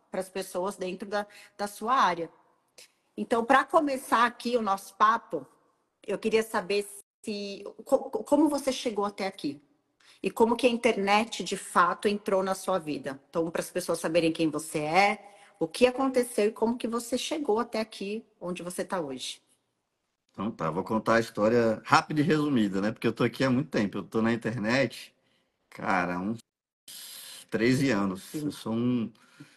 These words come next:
Speaker 2: um dos dinossauros aqui na, na
Speaker 1: <laughs>
Speaker 2: internet, né?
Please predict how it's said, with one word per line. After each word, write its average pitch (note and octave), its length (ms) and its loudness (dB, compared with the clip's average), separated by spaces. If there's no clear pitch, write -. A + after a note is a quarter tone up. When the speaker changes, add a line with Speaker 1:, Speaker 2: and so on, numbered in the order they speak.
Speaker 2:
um G2+ 160 0
dos G#2+ 200 2
dinossauros G2+ 1120 2
aqui F#2+ 300 -4
na, F2 220 4
na F2+ 100 0
Speaker 1:
<laughs> - 0 -
Speaker 2:
internet, F2 560 -6
né? F2+ 80 -12